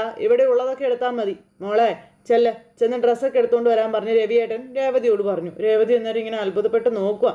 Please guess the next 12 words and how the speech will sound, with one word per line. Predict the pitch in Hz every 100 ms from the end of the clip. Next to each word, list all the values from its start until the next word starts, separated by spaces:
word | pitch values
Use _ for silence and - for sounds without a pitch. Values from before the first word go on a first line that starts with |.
| - - - _
"ഇവനെ | 226 240 269
വിശ്വസിച്ച് | 285 254 277 262 285
നിങ്ങൾ | 254 277 330
ഇറങ്ങാൻ | 285 311
പോവാണോ?" | 339 320 294 262
എന്ന് | 262 262 254 -
ചന്ദ്രവതി | 220 226 233 247 247
ചോദിക്കുമ്പം, | 220 233 247 247 175 - _ _ _ _ _ _ _
"ഇവനെ | - 220 254
വിശ്വസിച്ച് | 269 269 254 262
ഞാൻ | 247
വേണേ | 254 254